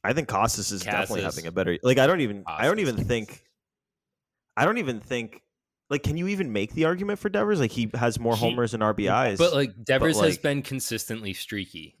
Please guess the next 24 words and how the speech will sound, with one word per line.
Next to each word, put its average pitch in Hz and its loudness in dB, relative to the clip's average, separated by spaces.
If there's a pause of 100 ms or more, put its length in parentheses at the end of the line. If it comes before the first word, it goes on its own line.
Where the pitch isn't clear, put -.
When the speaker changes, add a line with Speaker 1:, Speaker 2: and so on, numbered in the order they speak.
Speaker 2:
Like, 98 -4
it's 107 -6
not 120 0
like 113 -2
it's, - -10 (340)
it's 123 -6
just 143 -6 (100)
underperforming 104 -4
for 87 -8
Devers. 82 -8
It's 82 -12
not 95 -4
like 87 -8
he's 95 -8
had 101 -6
a 95 -6
slump. 95 -8
He's 92 -14
been, 90 -10
uh, 87 -12 (120)
like, 87 -12 (140)
on 92 -4
his 90 -14
game. 87 -10